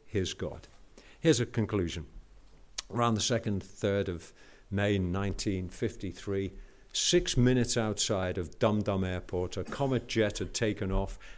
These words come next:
and it was carrying the then home director of what we now call the Overseas Missionary Fellowship, the China Inland Mission, uh, a guy, Fred Mitchell from Bradford, and a great man of God.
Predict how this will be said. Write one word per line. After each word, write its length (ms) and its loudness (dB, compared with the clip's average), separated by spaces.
and 80 0
it 80 0
was 160 -2
carrying 580 0
the 140 2
then 280 2
home 380 2
director 580 2
of 120 -2
what 140 2
we 120 2
now 220 2
call 320 0
the 220 0
Overseas 600 4
Missionary 540 0
Fellowship, 520 -4
the 100 -4
China 460 2
Inland 340 0
Mission, 360 -4
uh, 240 -4
a 60 -2
guy, 220 6
Fred 400 4
Mitchell 460 0
from 340 -4
Bradford, 600 2
and 80 0
a 40 0
great 340 6
man 180 2
of 120 -4
God. 300 -6